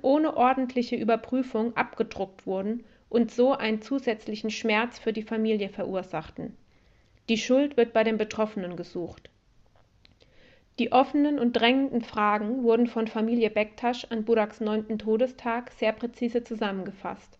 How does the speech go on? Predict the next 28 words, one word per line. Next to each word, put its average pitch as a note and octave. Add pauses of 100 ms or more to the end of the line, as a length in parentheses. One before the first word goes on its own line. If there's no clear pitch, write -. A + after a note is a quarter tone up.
(760)
Sie A3
sagten: G3+ (380)
„Seit G#3+
neun C#4
Jahren G#3+
gehen B3+
wir A#3+
auf A3+
die A#3+
Straße G3
und G3+
stellen A#3
dieselben G#3+
Fragen. F3+ (440)
Wer C4+
hat B3
Burak B3
ermordet? G3+ (400)
Wieso A#3
musste B3+
er A3
sterben? G3 (360)
Was C4
war A#3+
das A#3
Motiv C#4
des B3+
Täters?“ G#3+